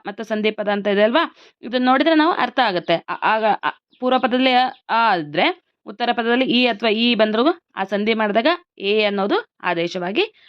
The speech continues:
ಬರುತ್ತೆ. ಉದಾಹರಣೆಗಳ ಮೂಲಕ ನೋಡೋಣ ಇದನ್ನ. ದೇವ ಪ್ಲಸ್ ಇಂದ್ರ, ದೇವೇಂದ್ರ. ನೋಡಿ, ಪೂರ್ವ ಪದದಲ್ಲಿ ಅ ಇದೆ,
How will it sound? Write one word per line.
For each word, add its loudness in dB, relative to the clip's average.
ಬರುತ್ತೆ. -2
ಉದಾಹರಣೆಗಳ 2
ಮೂಲಕ -2
ನೋಡೋಣ 2
ಇದನ್ನ. 2
ದೇವ 0
ಪ್ಲಸ್ 2
ಇಂದ್ರ, 0
ದೇವೇಂದ್ರ. 2
ನೋಡಿ, 0
ಪೂರ್ವ 4
ಪದದಲ್ಲಿ 2
ಅ 2
ಇದೆ, 2